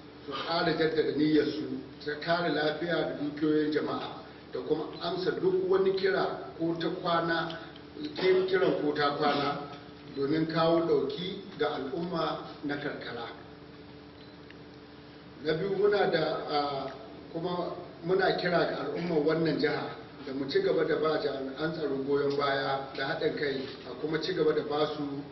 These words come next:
ƙarfin gwiwa domin su ji daɗin yin aikinsu. Harkar tsaro ta shafi kowa da kowa, saboda haka jama'a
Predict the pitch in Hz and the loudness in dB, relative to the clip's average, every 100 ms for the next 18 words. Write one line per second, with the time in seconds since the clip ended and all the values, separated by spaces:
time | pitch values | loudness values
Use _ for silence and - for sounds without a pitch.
0 | - - - - - 139 139 147 135 143 | -14 -18 -16 -12 -4 -2 0 0 0 0
1 | 135 - - 131 131 147 135 131 135 135 | 0 -2 -4 -4 -2 -2 -2 -6 -6 -6
2 | 135 135 127 117 - - - - - - | -4 -4 -4 -6 -10 -12 -14 -16 -18 -18
3 | - - - - - - - - - 156 | -18 -18 -18 -18 -18 -18 -18 -18 -10 -2
4 | 180 185 190 160 156 165 165 165 165 170 | 0 2 2 4 4 4 2 0 0 0
5 | 170 156 135 131 135 143 143 - - - | 2 0 -2 -4 0 0 0 -2 -6 -10
6 | - - - - 151 156 147 135 131 123 | -10 -12 -12 -4 0 2 2 0 -4 -6
7 | - - 160 190 165 - - - - - | -8 -6 -2 0 0 -2 -10 -14 -16 -16
8 | - - - 143 151 170 170 156 156 | -16 -16 -8 -4 -2 2 2 4 0